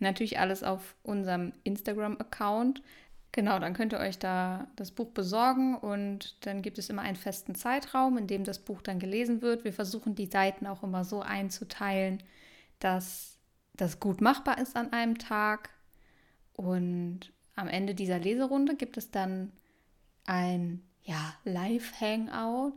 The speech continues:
nennen wir das, eine Live-Session auf Instagram,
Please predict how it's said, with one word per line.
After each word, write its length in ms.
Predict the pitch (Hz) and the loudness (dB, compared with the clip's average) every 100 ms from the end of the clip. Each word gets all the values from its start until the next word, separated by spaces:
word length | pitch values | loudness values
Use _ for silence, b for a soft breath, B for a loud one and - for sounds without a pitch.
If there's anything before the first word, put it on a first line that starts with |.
| - | -2
nennen 260 | 247 240 | 0 0
wir 80 | 240 | 0
das, 320 | 240 240 247 - | -4 -4 -4 -4
eine 220 | 175 180 | -2 -2
Live-Session 1000 | 226 185 185 - - 233 - 254 269 269 | -2 -4 -4 -6 -6 -6 -2 0 0 0
auf 160 | 214 - | -4 -2
Instagram, 720 | 240 - 226 226 220 233 | -4 -4 -4 -2 -2 -2